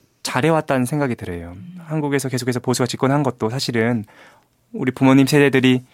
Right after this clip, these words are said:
Speaker 1: 우리한테 그 상황이 필요했기 때문에 너무 잘 해오셨을 거다라고
Speaker 2: 음.
Speaker 1: 사실은 믿습니다.
Speaker 2: 네, 네.
Speaker 1: 이렇게 생각하잖아요. 막 잘못한 것 같고 문제가 많을 것처럼 보이지만, 실제로 아주 소수의 극단적인 사람들을 배제하고 나면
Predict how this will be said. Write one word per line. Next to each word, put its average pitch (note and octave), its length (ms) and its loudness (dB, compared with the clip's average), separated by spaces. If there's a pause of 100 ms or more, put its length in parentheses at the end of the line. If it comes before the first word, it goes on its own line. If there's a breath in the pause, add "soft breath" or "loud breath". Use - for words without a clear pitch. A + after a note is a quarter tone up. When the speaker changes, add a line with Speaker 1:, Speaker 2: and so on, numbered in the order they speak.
(720 soft breath)
Speaker 1:
우리한테 E3+ 400 2
그 D3+ 280 4
상황이 F3 360 4
필요했기 G#3+ 420 2
때문에 C#3+ 340 4
너무 A2+ 200 4
잘 B2 240 2
해오셨을 C#3+ 440 0
거다라고 G#2 760 -2
Speaker 2:
음. - 20 -6
Speaker 1:
사실은 C3 260 -2
믿습니다. G#2 500 -6
Speaker 2:
네, D#3+ 120 -14 (120)
네. D3+ 40 -12 (920 loud breath)
Speaker 1:
이렇게 F3 180 2
생각하잖아요. G#2 480 2
막 F#2+ 160 -6 (160)
잘못한 C#3+ 460 2
것 C3+ 80 2
같고 A#2+ 240 0
문제가 A#2 320 2
많을 G#2 200 0
것처럼 B2 320 -2
보이지만, G2+ 560 -4
실제로 G3 420 -2
아주 A#2 200 2
소수의 A3 400 0
극단적인 C#3+ 480 0
사람들을 C3 400 0
배제하고 C3 500 -2
나면 G#2 520 -4